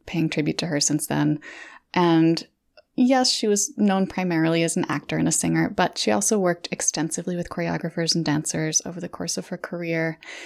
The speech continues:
And back in twenty nineteen, she was actually named honorary chairwoman for career transition for dancers. And she gave just the most wonderful interview to Backstage Magazine at that time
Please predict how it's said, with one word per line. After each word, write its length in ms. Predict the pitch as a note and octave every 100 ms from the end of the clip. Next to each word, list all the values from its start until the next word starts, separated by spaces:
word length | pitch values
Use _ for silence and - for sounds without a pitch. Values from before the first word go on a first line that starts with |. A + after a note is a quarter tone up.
| -
And 140 | - G3
back 180 | G3 A#3+
in 60 |
twenty 240 | A3+ G3 F3
nineteen, 600 | E3 D#3+ - A#3+ G#3 F3+
she 140 | -
was 80 | G3
actually 300 | E3+ - F3+
named 380 | E3+ E3+ F3 - -
honorary 340 | E3+ E3 D#3+
chairwoman 540 | D#3+ A3 A3 F3+ E3
for 160 | D#3+ D#3+
career 260 | - D#3+ D#3
transition 500 | - D#3+ D#3+ - D#3+
for 120 | D3+
dancers. 640 | D3+ D#3+ - D#3+ D#3 -
And 100 | -
she 120 | - G3
gave 420 | F#3+ F#3 G3 -
just 260 | - -
the 60 | -
most 340 | B3+ G3 -
wonderful 680 | F#3 D#3+ D#3 F3 - F#3 F#3+
interview 540 | - F#3+ F#3 G3+ G#3 A3 G#3
to 100 | G3+
Backstage 480 | E3+ E3 - E3+ -
Magazine 380 | D3+ D#3+ F#3
at 80 | F#3
that 180 | G3+ G3+
time 460 | - G3 F#3+ F#3+